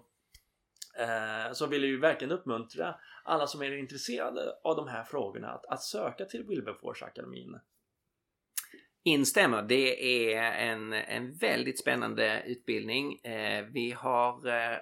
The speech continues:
Speaker 2: vi har en bra grupp anmälda, fler än tidigare, och, eh, men det finns fortfarande chans
Speaker 1: Mm.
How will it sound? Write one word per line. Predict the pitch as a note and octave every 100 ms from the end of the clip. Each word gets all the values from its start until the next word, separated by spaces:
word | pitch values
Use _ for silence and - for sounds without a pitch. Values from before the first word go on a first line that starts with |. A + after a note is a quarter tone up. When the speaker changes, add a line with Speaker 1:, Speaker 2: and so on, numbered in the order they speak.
| - A#2+ A2
Speaker 2:
vi | A2+
har | - A#2+
en | A#2+ -
bra | C#3 D#3
grupp | D3+ D#3 D3+
anmälda, | D3+ C#3+ C3+ C3+ C#3+
fler | D3 C3 B2
än | A#2+
tidigare, | A#2+ C3 B2 A#2+ A#2 B2
och, | - A#2 - _ -
eh, | A#2 A2+ A2+ A#2
men | B2+
det | D3
finns | F3 -
fortfarande | A#3 A#3+ - C#3 D3+
chans | - - F#2 - -
Speaker 1:
Mm. | A#2+